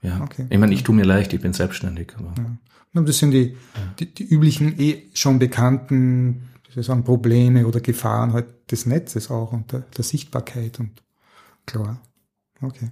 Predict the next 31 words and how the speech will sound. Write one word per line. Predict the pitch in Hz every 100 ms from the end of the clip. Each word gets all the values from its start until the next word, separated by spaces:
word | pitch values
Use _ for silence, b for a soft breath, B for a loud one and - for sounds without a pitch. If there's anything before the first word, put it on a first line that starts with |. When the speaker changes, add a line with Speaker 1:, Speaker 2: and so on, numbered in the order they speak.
| _
Speaker 1:
Mhm. | 104 98 123 - _ _ _ -
Aber | 95 95 85 87 104 -
Speaker 2:
Mhm. | 123 156 -
Speaker 1:
es | 95 -
ist | - 117
natürlich | 135 127 123 127 123
auch | 110 120 -
umgekehrt, | 117 127 127 - 110 - - - -
äh, | 107 104 104
sehr | 107
positiv. | 113 123 120 95
Wir | 98 95
reden | 95 95
jetzt | 104 92 -
über, | 95 95 78
über | 90 92 90 90 B B
Gefahren, | 107 120 104 101 98 - 90 -
Stolperfallen, | - - 95 95 107 95 90 - 92 90 90 92
Glatteis | 90 87 - 87 87 -
und | 92
so. | 92
Speaker 2:
Mhm. | 85 85 B B B
Speaker 1:
Es | - -
kann | 120
auch, | 147 131
äh, | - 123 123
extrem | 117 - 120
positive | 120 107 98 - -
Erfahrung | 92 87 80 82 80
sein. | - 73 82 92 113 - -
Das | 92 - - -